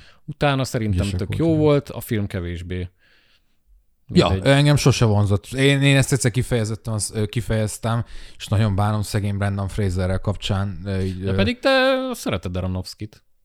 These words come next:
Speaker 2: Én Aronofskyt szere-, hát, ö, én az anyámat szeretem. Mármint, hogy a, nem a anyukámat is szeretem,
Speaker 1: A Mother-t, igen.
Speaker 2: de hogy a Mother-t szeretem, igen. Tehát én inkább azt szeretem.
Speaker 1: Bizonyos szempontokban amúgy van hasonlóság.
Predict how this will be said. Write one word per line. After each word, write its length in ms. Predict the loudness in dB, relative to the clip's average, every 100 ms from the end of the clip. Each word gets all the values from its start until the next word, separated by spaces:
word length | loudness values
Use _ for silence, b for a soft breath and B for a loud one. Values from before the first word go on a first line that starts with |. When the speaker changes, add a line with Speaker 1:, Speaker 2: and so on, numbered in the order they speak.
| -10
Speaker 2:
Én 120 | -4
Aronofskyt 460 | 0 2 2 2 0
szere-, 260 | 2 2 2
hát, 340 | 4 4 2 -2
ö, 260 | 0 2
én 220 | 0 2 4
az 100 | 4
anyámat 440 | 2 2 2 0
szeretem. 460 | 0 0 0 -2 -2
Mármint, 380 | 0 2 2 2
hogy 160 | 4
a, 240 | 6 4 4
nem 180 | 2
a 220 | 2 -2 -2
anyukámat 540 | 0 2 2 0 0
is 80 | 0
szeretem, 360 | 2 2 4 4
Speaker 1:
A 40 | 4
Mother-t, 320 | 2 -4 -8
igen. 120 | 0
Speaker 2:
de 60 | 4
hogy 100 | 4
a 60 |
Mother-t 380 | 6 4 4 2
szeretem, 420 | 0 -2 0 0
igen. 320 | 0 -2 -4 -4
Tehát 140 | -2
én 140 | 0 2
inkább 340 | 4 4 2
azt 140 | 2 -2
szeretem. 480 | -2 -4 -4 -6 -6 -2
Speaker 1:
Bizonyos 380 | 0 4 2 2
szempontokban 840 | 0 0 2 2 2 2 2 2
amúgy 160 | 2 0
van 220 | 0 -2
hasonlóság. 760 | -4 -6 -4 -4 -6 -6 -6 -6